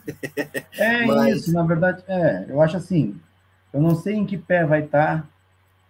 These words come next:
Speaker 2: a, essa, o covid quando isso aqui tiver indo pro ar, mas, gente, se cuidem, velho. Máscara e distanciamento social é o que resolve a princípio,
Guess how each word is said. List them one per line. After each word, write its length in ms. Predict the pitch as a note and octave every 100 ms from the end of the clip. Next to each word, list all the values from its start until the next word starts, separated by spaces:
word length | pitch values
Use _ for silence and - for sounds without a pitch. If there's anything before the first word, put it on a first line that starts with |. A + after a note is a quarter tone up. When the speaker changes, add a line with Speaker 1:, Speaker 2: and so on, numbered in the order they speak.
| _
Speaker 2:
a, 300 | G#2 G2+ F2+ - - F#2 _ _ _ _
essa, 800 | G2+ F#2+ - G2+ G2+ G2+ F#2+ F#2 -
o 60 | G#2
covid 460 | A#2+ G#2 A#2 C#3+
quando 220 | - A#2 G#2+
isso 120 | A#2
aqui 140 | -
tiver 220 | - A2+ A2
indo 100 | G2+
pro 180 | A2
ar, 300 | G#2 D3+ D#3 - _ _ _
mas, 140 | - D#3
gente, 240 | E3+ C#3
se 100 | -
cuidem, 480 | - - G3 B2 G2+
velho. 260 | F2 F2 - - _ _ _ - _ _ _
Máscara 580 | A#2+ D3+ F3+ - F3 D#3
e 40 |
distanciamento 560 | C#3+ - C#3 C#3+ C#3 C3+
social 600 | C3+ - C3+ C#3 E3+ - -
é 100 | C#3+
o 120 | E3
que 140 | E3 D#3
resolve 540 | E3 C#3 C3+ C#3+ A2+
a 40 |
princípio, 460 | G2 G#2 F#2+ G2